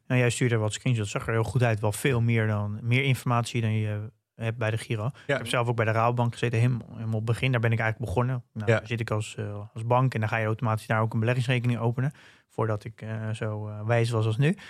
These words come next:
Speaker 2: Ja.
Speaker 1: Eh, nou ja, maar daar, dat is, nou ja, Rabobank staat niet bekend om de meest technologische innovatie. Eh, dus die app
Speaker 2: Nee.
Speaker 1: werkt ook echt voor geen meter en je ziet ook helemaal niks. Eh, en dat was voor mij eigenlijk al in de grote reden om, om eigenlijk weg te gaan. Omdat je gewoon niks ziet, de app werkt niet fijn.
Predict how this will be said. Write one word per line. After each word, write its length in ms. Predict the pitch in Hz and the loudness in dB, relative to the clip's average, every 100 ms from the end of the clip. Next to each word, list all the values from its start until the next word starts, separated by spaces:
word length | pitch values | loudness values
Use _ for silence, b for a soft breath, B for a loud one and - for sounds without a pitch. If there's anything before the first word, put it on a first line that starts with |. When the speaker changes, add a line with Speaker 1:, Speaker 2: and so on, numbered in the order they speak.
| B B | B B
Speaker 2:
Ja. 160 | 151 156 | -2 0
Speaker 1:
Eh, 100 | 123 120 113 - | 0 2 0 -2
nou 180 | 120 113 | 0 2
ja, 60 | |
maar 140 | 110 110 | 2 0
daar, 260 | 113 117 | 0 -2
dat 180 | 117 104 | -6 -8
is, 100 | 120 | -6
nou 180 | 113 104 | -4 -4
ja, 100 | 104 | 0
Rabobank 340 | 117 113 113 | 0 2 0
staat 140 | - 113 | 0 0
niet 140 | 127 | 0
bekend 400 | 127 123 117 117 | 0 0 0 0
om 100 | 110 - | -4 0
de 60 | |
meest 280 | 123 117 - | 2 2 0
technologische 720 | - - 127 123 120 - - 113 | -4 -2 0 2 0 -4 -6 -2
innovatie. 600 | 120 113 139 - 214 B B B B _ | 0 0 0 0 -2 B B B B _
Eh, 240 | 127 127 120 | -2 0 0
dus 140 | 117 | -2
die 140 | - - | -4 -2
app 80 | 131 | -2
Speaker 2:
Nee. 80 | 127 | 0
Speaker 1:
werkt 240 | 131 - | -2 -2
ook 80 | - | -4
echt 120 | 131 | -4
voor 140 | - | -2
geen 140 | 127 120 | -2 0
meter 300 | 143 185 202 | 0 0 0
en 80 | 151 | 0
je 60 | |
ziet 200 | 135 156 | 0 -2
ook 80 | 151 | 0
helemaal 200 | 143 123 | 2 2
niks. 280 | 120 - - b b b _ | -2 -4 -12 b b b _
Eh, 340 | 123 120 113 | -2 0 0
en 100 | 117 | 0
dat 140 | 120 117 | 0 2
was 140 | 120 | 2
voor 80 | 131 | 2
mij 100 | 113 | 2
eigenlijk 320 | 110 110 - | 2 -4 -12
al 340 | 110 147 120 120 | -16 -4 2 4
in 60 | |
de 80 | 120 | 4
grote 260 | 131 120 120 | 2 2 2
reden 400 | 123 123 120 117 | 4 2 2 2
om, 420 | 123 117 113 - | 2 2 2 -2
om 120 | - 120 | -4 0
eigenlijk 240 | 113 117 113 | 0 2 0
weg 160 | 123 | 0
te 80 | - | 0
gaan. 280 | 113 104 104 | 0 0 -2
Omdat 160 | 107 110 | -2 -2
je 120 | 110 | 0
gewoon 200 | 117 117 | 4 4
niks 260 | 120 110 | 4 2
ziet, 180 | - 117 | -2 -2
de 100 | 113 | 0
app 140 | 117 113 | -2 2
werkt 200 | 113 127 | 2 0
niet 140 | 147 | -2
fijn. 360 | 117 107 104 | -2 0 -2